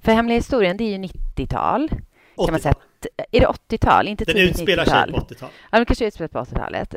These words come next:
Speaker 1: Men, ehm, eh, de går ju klädda i så här, eh,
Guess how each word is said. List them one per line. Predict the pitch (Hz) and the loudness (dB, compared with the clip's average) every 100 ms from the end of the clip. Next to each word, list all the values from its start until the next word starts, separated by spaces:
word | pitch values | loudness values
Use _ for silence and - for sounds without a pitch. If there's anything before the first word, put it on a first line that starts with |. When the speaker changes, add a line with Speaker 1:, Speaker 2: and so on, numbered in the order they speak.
| - | -10
Speaker 1:
Men, | 202 190 190 | -4 -4 -2
ehm, | 180 170 175 - - - - | -4 -4 -6 -16 -20 -12 -4
eh, | 175 165 160 | 0 2 0
de | 202 | -2
går | 202 202 | 0 -2
ju | |
klädda | 202 - 240 202 208 285 - | -2 -2 -2 -2 -2 0 0
i | 160 143 - | -2 -4 -6
så | |
här, | 147 135 135 135 | -6 -4 -2 -2
eh, | 131 | -4